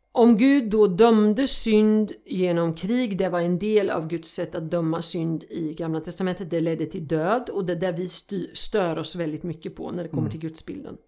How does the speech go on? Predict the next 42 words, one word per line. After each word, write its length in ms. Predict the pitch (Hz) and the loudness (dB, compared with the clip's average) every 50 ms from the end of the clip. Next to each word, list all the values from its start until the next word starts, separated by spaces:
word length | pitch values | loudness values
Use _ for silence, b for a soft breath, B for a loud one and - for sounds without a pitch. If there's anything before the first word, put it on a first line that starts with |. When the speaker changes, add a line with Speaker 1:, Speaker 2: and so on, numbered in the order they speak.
| _ _ b b b b b b b b b b b b b | _ _ b b b b b b b b b b b b b
Speaker 1:
Så 200 | b - 277 240 | b -6 -2 4
finns 260 | 262 285 262 240 226 - | 6 6 6 6 4 0
det 180 | - - - | -6 -2 2
inget 460 | 285 269 233 202 196 220 262 - - - | 4 6 6 6 6 4 4 2 0 -2
i 80 | - | -2
det 80 | 226 214 | 0 0
här 100 | 196 202 | 2 2
nya 340 | 196 208 208 185 170 - 175 | 2 2 2 2 0 -2 -4
förbundet 540 | - - 202 180 175 170 165 160 160 156 156 | -6 -8 -6 -4 -2 0 0 0 0 -2 -4
vi 360 | 175 165 160 156 156 156 - - | -4 -4 -2 -2 -2 -4 -6 -6
lever 380 | - 165 165 165 156 151 160 160 | -6 -4 -2 -2 -2 -2 -2 -2
i 240 | 175 214 240 254 - | 0 -2 -2 -4 -4
och 120 | - 175 156 | -6 -4 -2
den 220 | 165 156 156 160 | -2 -2 -2 -4
tid 280 | 160 - 160 165 160 151 | -4 -6 -6 -6 -6 -6
vi 160 | 156 151 151 | -6 -4 -4
är 120 | 151 147 151 | -4 -6 -4
i 40 | |
nu 280 | 151 151 160 185 233 B B B B B B B B | -4 -2 -2 -2 -2 B B B B B B B B
som 280 | - - 240 233 220 | -4 0 0 2 2
lär 300 | 208 190 175 165 160 156 | 2 2 0 0 -2 -4
att 180 | - - 190 185 | -4 -6 -8 -8
Gud 320 | 185 160 170 160 156 156 | -4 -2 -2 -2 -2 -2
inte 280 | - 170 160 151 - 165 | -2 -2 -2 -2 -4 -6
heller 340 | 139 170 269 415 466 381 - | -6 -6 -6 -6 -8 -10 -8
kommer 220 | - 180 156 139 | -6 -6 -6 -6
att 100 | 143 131 | -6 -8
döma 240 | 139 143 135 139 139 | -8 -8 -8 -8 -8
synd. 480 | - - - 320 - - - - - - | -8 -10 -10 -12 -12 -14 -16 -18 -14 -12
Speaker 2:
Mm. 160 | 123 98 90 87 87 98 110 _ _ _ _ _ _ _ _ _ _ _ _ _ _ _ _ _ _ _ _ _ _ _ _ _ _ _ _ _ | -10 -10 -10 -10 -14 -18 -20 _ _ _ _ _ _ _ _ _ _ _ _ _ _ _ _ _ _ _ _ _ _ _ _ _ _ _ _ _
Speaker 1:
Däremot 520 | 202 202 240 262 269 269 254 233 214 226 | 0 4 4 6 8 8 6 6 4 2
så 100 | - 214 | 0 0
verkar 380 | 185 214 208 208 - - 185 170 | 2 2 0 0 0 -2 -2 0
det 80 | 170 | 0
ju 160 | 180 180 175 | -2 -2 -4
som 300 | 180 - - - 175 170 | -4 -2 -2 0 0 0
att 220 | 180 175 175 - - | -2 -4 -8 -10 -10
då 340 | 170 156 160 151 156 - - | -8 -6 -6 -4 -6 -6 -8
förhållningssätten, 1000 | - - 185 180 202 233 226 214 196 196 196 190 - 277 262 269 - 240 220 214 | -6 -6 -2 2 4 4 4 6 6 4 2 2 0 -2 -2 -2 -2 -2 -2 -2
som 180 | - 202 196 | -2 -4 -4
jag 120 | 190 185 180 | -4 -4 -6
sa 260 | - 147 151 143 | -8 -8 -10 -12